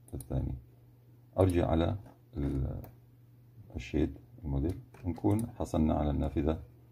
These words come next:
المنحنية. طيب حاليًا لو كان في عندي نافذتين، آه، أو عفوًا نافذة على شكل انحنائين، يعني عندي قوسين متعاكسات،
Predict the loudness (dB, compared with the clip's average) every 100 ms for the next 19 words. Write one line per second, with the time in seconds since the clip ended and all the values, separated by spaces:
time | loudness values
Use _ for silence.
0 | -20 -20 -4 0 2 0 -2 -2 -6 -16
1 | -20 -20 -20 -20 -20 -20 -20 -20 -20 -20
2 | -20 -20 -12 2 4 4 4 6 8 6
3 | 4 4 4 2 0 2 4 4 4 0
4 | 2 4 6 4 -2 -14 -20 -20 -20 -20
5 | -20 -20 -20 -20 -20 -20 -20 -20 -20 -20
6 | -20 -20 -20 -20 -20 -10 -2 0 2 4
7 | 4 4 4 6 6 4 4 4 2 0
8 | -2 0 0 2 2 2 0 2 2 2
9 | 2 2 2 2 2 4 2 4 2 2
10 | 0 -4